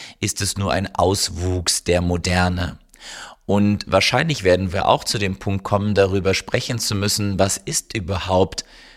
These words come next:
Tradition und was ist Moderne? Ich werde dir auch noch ein paar Tipps geben, wie du aus meiner Sicht die perfekte Yoga-Musik-Playlist erstellen kannst, wenn du denn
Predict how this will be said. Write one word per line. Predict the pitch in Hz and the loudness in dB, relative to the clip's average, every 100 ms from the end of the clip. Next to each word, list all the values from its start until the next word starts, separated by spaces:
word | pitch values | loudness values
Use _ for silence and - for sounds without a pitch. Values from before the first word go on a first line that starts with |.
| - | -12
Tradition | - 98 90 - 101 98 143 165 165 | -4 -4 -2 -2 0 2 2 0 -2
und | - 107 110 110 107 | 0 2 2 0 -2
was | 104 104 98 | 0 0 0
ist | - - | -4 -2
Moderne? | 95 92 87 80 82 - - _ _ _ - _ - - - | -2 -2 -2 -2 -4 -10 -16 _ _ _ -20 _ -20 -20 -12
Ich | - | -2
werde | 95 | 0
dir | - 101 | 2 2
auch | 113 | 2
noch | 110 | 2
ein | 78 92 | 0 0
paar | 98 | -2
Tipps | - 104 - - | 0 -2 -4 -2
geben, | 101 92 98 98 - | 0 2 0 -2 -4
wie | - 85 101 | -8 -6 -4
du | 92 98 95 | -2 0 2
aus | - 92 92 | 2 0 0
meiner | 90 110 131 90 | 0 2 2 0
Sicht | 80 107 131 - - - - | 0 -2 -4 -8 -16 -18 -8
die | 107 | -6
perfekte | - 95 - - - - - 113 107 - | -6 -8 -8 -6 -6 -4 0 4 4 4
Yoga-Musik-Playlist | 80 80 95 101 95 98 98 87 85 110 120 - - _ - 98 101 104 117 - | -2 2 4 4 4 2 0 -4 -4 -4 -4 -8 -20 _ -6 4 4 4 2 0
erstellen | - - 95 95 113 123 | -2 0 2 2 0 0
kannst, | 120 117 110 - - - - | 0 2 0 -6 -16 -20 -14
wenn | 78 98 101 135 139 | 0 2 2 0 -2
du | 98 | -2
denn | - 95 117 180 220 | 0 0 -2 -4 -8